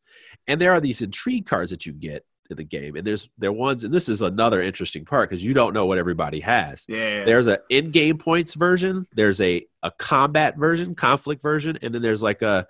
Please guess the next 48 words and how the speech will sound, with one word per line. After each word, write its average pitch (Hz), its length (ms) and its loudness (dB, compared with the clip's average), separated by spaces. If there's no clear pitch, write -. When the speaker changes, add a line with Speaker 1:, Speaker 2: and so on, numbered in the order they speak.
Speaker 1:
a 92 80 -4
plot - 400 2
card. 73 280 -4
And 110 120 0
I 117 60 2
mean, 107 160 2
when 104 100 2
I 117 80 4
say 123 180 0
these 117 160 -2
plot 123 260 2
cards 117 260 2
can 110 140 -6
do 117 140 -2
things, 120 540 -2
this, 139 280 2
my 127 160 4
friend 139 340 2
just 120 200 -4
won 123 260 0
it 110 40 2
last 113 340 2
night 113 180 2
on 101 80 2
this 101 160 -2
plot 120 320 2
card 101 220 0
that 95 100 -2
he 123 100 -4
didn't 113 220 -6
understand, 107 640 -2
and 101 80 -4
he 113 80 -4
coulda 117 300 -2
won 123 140 2
the 143 40 0
Speaker 2:
<laughs> - 120 -14
Speaker 1:
game 104 240 -10
two 180 340 0
rounds 135 420 2
in 120 140 -8
a 110 80 -2
row. 98 420 -2
And 180 280 -2
we 160 100 4
were 170 180 6
so 175 480 4
angry. 135 680 0